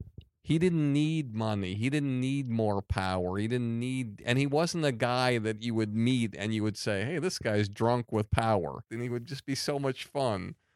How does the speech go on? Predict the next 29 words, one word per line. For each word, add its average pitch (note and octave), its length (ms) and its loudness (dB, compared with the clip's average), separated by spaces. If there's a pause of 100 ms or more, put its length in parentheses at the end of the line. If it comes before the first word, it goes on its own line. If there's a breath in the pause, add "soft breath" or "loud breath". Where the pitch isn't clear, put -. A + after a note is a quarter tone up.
(240)
to A#2 140 0
be C3+ 240 -2
around G#2+ 480 4
sometimes. G#2 800 -4
You C3+ 180 -4
couldn't F#3 300 0
even D#3+ 220 0
imagine B2+ 920 0
that G#2+ 180 0
he A#2 260 -2
wouldn't A#2 480 -2
just - 300 -4
say B2 260 0
to G#2+ 140 -6
Kevin, G#2 480 -2
"Look, G#2 180 -4
I F#2+ 80 -2
don't G2+ 140 -2
know G2+ 80 0
how F#2 60 0
to F#2+ 80 0
tell G#2 260 -2
you F#2 100 0
this, F#2 320 -6
but F2 220 -2 (580)
this G#2 160 6
is G2+ 140 2
happening." F2+ 720 2
And F2+ 500 -4